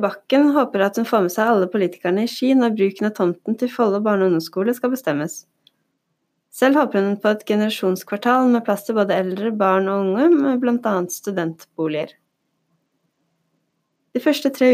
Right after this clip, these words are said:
ukene er tilbakelagt for Mohammed Ibrahim, den ferskeste kaféverten i gågata i Ski. Han har kommet godt i gang. Gjestene har vitterlig funnet veien til La Buvette, og første besøk fra Mattilsynet endte også med et stort smilefjes.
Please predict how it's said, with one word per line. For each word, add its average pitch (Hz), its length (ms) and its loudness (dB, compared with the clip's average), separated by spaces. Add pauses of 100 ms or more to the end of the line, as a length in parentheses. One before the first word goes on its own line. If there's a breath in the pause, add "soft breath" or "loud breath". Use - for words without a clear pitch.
ukene 226 260 0
er 262 80 -2
tilbakelagt 254 640 -2
for 285 80 0
Mohammed 196 460 0
Ibrahim, 196 500 2
den 285 80 2
ferskeste 214 560 -4
kaféverten 190 640 -4
i 240 80 2
gågata 170 380 0
i 185 80 -10
Ski. 170 120 -4 (600)
Han 269 100 4
har 277 60 0
kommet 226 240 -2
godt 180 180 -2
i 220 80 2
gang. 214 160 0 (560)
Gjestene 240 400 0
har 240 80 4
vitterlig 247 380 0
funnet 214 240 -2
veien 185 240 -2
til 202 180 -2
La 202 80 2
Buvette, 226 480 -4
og 294 80 -10
første 285 240 -4
besøk 220 320 -2
fra 233 160 -2
Mattilsynet 202 680 -2
endte 220 260 0
også 269 240 -2
med 277 80 2
et 269 80 -14
stort 214 320 -6
smilefjes. - 560 -6